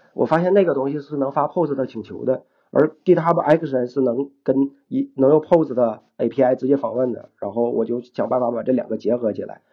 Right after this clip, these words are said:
然后每天早上，比如说我四点半起来，闹钟响了，我关闭闹钟就会触发这个捷径，然后这个捷径会跑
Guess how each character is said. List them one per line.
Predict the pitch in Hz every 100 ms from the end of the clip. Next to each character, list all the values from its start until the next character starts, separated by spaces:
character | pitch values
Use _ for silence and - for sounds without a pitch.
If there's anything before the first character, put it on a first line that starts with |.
| _ _
然 | -
后 | 107 123 - -
每 | 104
天 | - 127 127 127 - _
早 | - 107
上， | 113
比 | 110
如 | 113
说 | 120 120
我 | 107
四 | 123
点 | 113
半 | 120 120
起 | 104
来， | 101 98
闹 | 127
钟 | 123
响 | 127 - -
了， | - _ _ -
我 | 110
关 | - 147
闭 | 160
闹 | 156 165
钟 | 123 117 113 - _
就 | 123
会 | 120 131
触 | - 143
发 | 123 123
这 |
个 | 120 101
捷 | 98
径， | 110 139 - _ _
然 | -
后 | 110
这 | - 151
个 | 131
捷 | 117 117
径 | 160 165 - _ -
会 | 123 120 117 - _ _ _ -
跑 | - 101